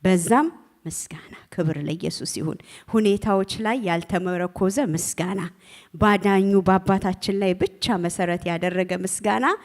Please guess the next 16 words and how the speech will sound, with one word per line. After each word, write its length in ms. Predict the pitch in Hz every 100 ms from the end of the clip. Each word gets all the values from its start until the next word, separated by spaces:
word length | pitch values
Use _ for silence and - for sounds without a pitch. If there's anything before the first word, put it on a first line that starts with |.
| - _ 190
ይብዛልን። 680 | 196 170 190 180 160 160 160 _
አሜን። 380 | 175 190 214 339 508 - _ _ -
ይትረፍረፍልን። 920 | 214 - 220 202 190 202 202 175 156 156 _ -
አሜን። 360 | 190 214 320 453 - - - - -
እ፣ 120 | 180 175 170 165 165 - -
ይሄንን 560 | 180 180 180 185 175
እያልን፣ 520 | 180 180 180 180 330 480 - _ _ _ _ _ _ _ _ - -
እ፣ 80 | 165 156 151 160 - 160
ዋናው 500 | 180 185 180 196 135
በቃ 240 | - - - -
ምስጋናን 680 | 185 - - 190 214 302 480 - _ _ _
አታሳንሱ 840 | 165 - - 185 - - - 180 - 160 147 -
የሚል 360 | 170 165 160 156
ነው 120 | 156
መልእክቱ። 380 | 165 156 165 - 165 - - - -
ምስጋና 500 | 185 - 208 180